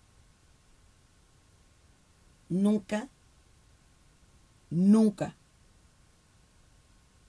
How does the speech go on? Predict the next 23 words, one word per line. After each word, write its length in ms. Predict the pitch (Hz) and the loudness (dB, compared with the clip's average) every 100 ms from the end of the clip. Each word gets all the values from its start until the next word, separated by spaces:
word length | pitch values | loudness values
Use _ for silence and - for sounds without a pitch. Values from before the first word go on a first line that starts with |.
| - - | -14 2
permitas 880 | 185 175 180 208 - 254 339 - - - _ _ _ _ - | 2 4 2 0 0 -10 -10 -18 -20 -20 _ _ _ _ -8
que 120 | 202 | 0
el 80 | 185 | 2
hastío 420 | 175 - 202 208 | 0 -2 -2 -2
llegue 240 | 180 185 180 | 0 -2 -2
a 80 | |
tu 100 | 180 | -6
corazón. 460 | - 156 151 147 139 - _ _ _ _ - - _ - _ - _ _ - _ - - - - | -10 -8 -6 -8 -10 -16 _ _ _ _ -20 -20 _ -20 _ -20 _ _ -20 _ -20 -20 -14 0
Toda 300 | 247 269 277 | 4 6 4
mi 100 | 269 | 2
familia 380 | 226 202 202 | 0 -2 -2
es 80 | 214 | -2
así. 300 | 196 196 170 - _ _ _ _ _ 170 | -4 -6 -8 -14 _ _ _ _ _ -6
Entonces 260 | 185 202 | -2 2
nosotros 320 | 208 202 214 | 2 0 -2
estamos 300 | - 214 220 | -2 0 2
destinados 500 | 214 - 185 170 180 | -2 -4 -2 -2 -2
a 40 | 175 | -4
ser 100 | 165 | -6
así. 240 | 165 160 | -4 -8
Claro 280 | - 156 165 | -8 -10 -8
que 120 | 165 | -6
no. 160 | 147 | -8